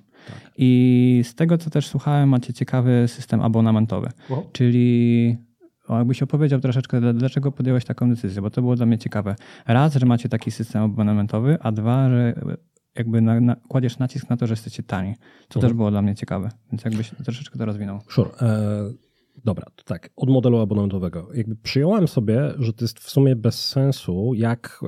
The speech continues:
Speaker 1: e, funkcjonuje na przykład branża szkoleniowa, która sprzedaje roboczo dni trenera.
Speaker 2: Mhm.
Speaker 1: Mm, bo ten trener musi albo być na szkoleniu piętnaście dni w miesiącu,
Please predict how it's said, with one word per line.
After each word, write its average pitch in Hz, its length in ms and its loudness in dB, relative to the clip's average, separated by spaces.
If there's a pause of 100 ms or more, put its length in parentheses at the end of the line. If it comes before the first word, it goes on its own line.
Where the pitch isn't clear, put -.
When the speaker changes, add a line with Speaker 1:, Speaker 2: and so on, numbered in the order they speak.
(380)
Speaker 1:
e, 104 40 -6
funkcjonuje 107 480 0
na 107 80 -2
przykład 95 220 -4
branża 98 320 0
szkoleniowa, 98 540 -4
która 117 240 -6
sprzedaje 104 880 -2
roboczo 104 500 2
dni 101 280 -2
trenera. 90 420 -6 (420)
Speaker 2:
Mhm. 127 240 4 (160)
Speaker 1:
Mm, 95 600 -4 (100)
bo 135 560 2
ten 131 160 -2
trener 131 420 -2
musi 120 520 -4
albo 127 460 -4
być 113 320 -4
na 107 180 -4
szkoleniu 123 600 -2 (380)
piętnaście 104 600 -4
dni 92 520 -2
w 87 140 -8 (500)
miesiącu, 98 640 -2